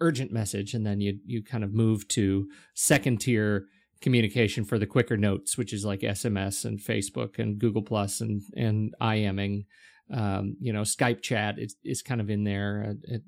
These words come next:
it, you know, it's, it's like those, those are the channels. And I think Facebook is becoming, uh,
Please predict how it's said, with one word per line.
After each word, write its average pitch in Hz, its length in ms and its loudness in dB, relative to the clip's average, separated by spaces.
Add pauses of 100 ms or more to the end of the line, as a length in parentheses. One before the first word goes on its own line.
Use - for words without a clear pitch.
(100)
it, 127 460 -6
you 156 180 0
know, 139 120 4
it's, 127 240 -2
it's 147 420 -2
like 147 200 -2
those, 185 300 0
those 165 180 0
are 139 40 -4
the 135 60 -4
channels. 135 300 -2
And 123 80 -2
I 135 40 -2
think 147 220 -4
Facebook 196 480 -2
is 123 140 0
becoming, 127 680 0 (420)
uh, 123 220 -2